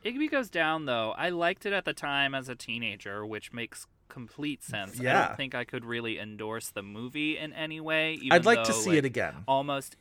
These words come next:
Speaker 1: everyone in the cast is stellar.
Speaker 2: Yeah. I'd like to see it again for sure. Um,
Speaker 1: Yeah.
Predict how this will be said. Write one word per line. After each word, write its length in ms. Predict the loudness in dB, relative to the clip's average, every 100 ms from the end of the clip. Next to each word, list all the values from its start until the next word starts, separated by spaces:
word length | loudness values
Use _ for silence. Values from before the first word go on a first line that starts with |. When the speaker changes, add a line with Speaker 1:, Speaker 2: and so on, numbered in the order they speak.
| -4
Speaker 1:
everyone 580 | -4 -2 -6 -6 -6 -8
in 120 | -10
the 80 | -10
cast 500 | -6 -4 -4 -8 -14
is 240 | -12 -12 -12
stellar. 760 | -14 -14 -12 -8 -8 -10 -12 _ _ -6
Speaker 2:
Yeah. 260 | -4 -4 -8 _ 2
I'd 160 | 6
like 160 | 6 4
to 80 | 0
see 160 | 2
it 80 | 4
again 280 | 4 0 -2
for 140 | -6
sure. 500 | -6 -4 -2 -2 -4 -4 4
Um, 380 | 8 8 6 -2
Speaker 1:
Yeah. 240 | -6 -12